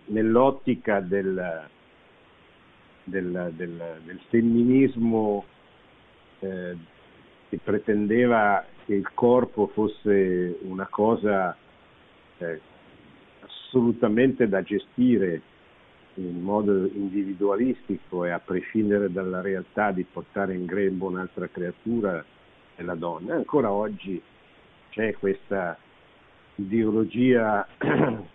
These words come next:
di fondo che vede, eh, un, un, che vede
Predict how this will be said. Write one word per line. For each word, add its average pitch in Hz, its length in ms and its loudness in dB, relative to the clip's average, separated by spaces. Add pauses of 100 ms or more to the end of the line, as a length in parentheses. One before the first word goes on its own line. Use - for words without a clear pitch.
(260)
di 98 160 -4
fondo 113 640 2
che 98 140 -2
vede, 104 600 2 (1080)
eh, 98 180 -6
un, 92 140 -10 (120)
un, 90 300 -10 (2000)
che 104 100 -2
vede 120 320 2